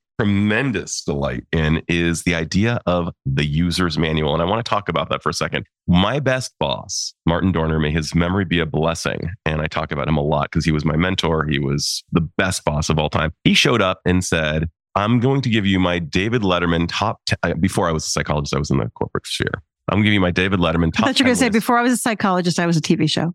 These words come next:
Speaker 2: host,
Speaker 1: <laughs> I was,
Speaker 2: talk show host."
Speaker 1: I
Speaker 2: Yeah.
Speaker 1: w-, uh, that would be amazing. That was my missed
Speaker 2: <laughs>
Speaker 1: opportunity.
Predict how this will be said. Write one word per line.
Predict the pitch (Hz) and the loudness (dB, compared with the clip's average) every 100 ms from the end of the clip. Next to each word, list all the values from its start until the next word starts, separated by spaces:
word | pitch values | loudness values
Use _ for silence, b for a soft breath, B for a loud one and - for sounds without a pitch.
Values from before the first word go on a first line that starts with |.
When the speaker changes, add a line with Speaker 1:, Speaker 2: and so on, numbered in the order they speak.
| - | -2
Speaker 2:
host, | - 175 185 | 0 2 2
Speaker 1:
<laughs> | 202 175 | 0 2
I | 160 | 0
was, | 147 | 0
Speaker 2:
talk | 120 185 | 0 -2
show | - 196 | 0 0
host." | 185 185 - 143 | 0 -2 -8 -2
Speaker 1:
I | 110 | 0
Speaker 2:
Yeah. | |
Speaker 1:
w-, | 117 123 | 2 2
uh, | 117 | 0
that | 107 107 | 0 0
would | 107 | 2
be | 98 | 2
amazing. | 90 87 85 76 73 101 | 2 2 0 -2 -2 0
That | 277 240 | 2 4
was | 262 | 4
my | 269 | 2
missed | 294 240 269 | 2 0 0
Speaker 2:
<laughs> | |
Speaker 1:
opportunity. | - 339 - 92 85 | 0 -2 -2 -2 -2